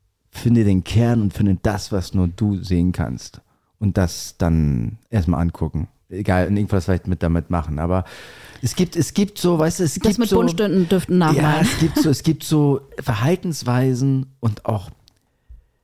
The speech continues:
Speaker 1: es gibt Verhaltensweisen in einem, die kann man nur selbst bedienen. Und da kann, muss man ran.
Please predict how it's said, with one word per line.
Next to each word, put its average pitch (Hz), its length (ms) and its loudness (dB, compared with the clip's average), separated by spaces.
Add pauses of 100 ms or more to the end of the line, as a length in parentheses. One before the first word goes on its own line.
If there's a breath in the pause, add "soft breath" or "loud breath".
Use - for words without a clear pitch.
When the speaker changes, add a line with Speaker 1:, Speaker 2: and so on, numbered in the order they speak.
(460)
Speaker 1:
es - 60 -14
gibt 165 180 -2
Verhaltensweisen 135 880 0
in 135 240 0
einem, 110 440 0
die 110 200 -4
kann 131 200 0
man 139 120 2
nur 127 140 2
selbst 113 320 0
bedienen. 76 560 -4
Und 98 140 -6
da 123 180 -2 (300)
kann, 117 140 -6
muss 120 160 -2
man 123 120 0
ran. 104 300 -2